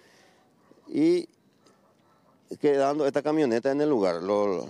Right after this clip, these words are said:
era los, los llamativos, digamos. Entonces,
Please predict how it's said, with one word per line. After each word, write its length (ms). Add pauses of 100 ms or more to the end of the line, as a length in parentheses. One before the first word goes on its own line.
(120)
era 200
los, 520
los 400
llamativos, 580
digamos. 540 (580)
Entonces, 1080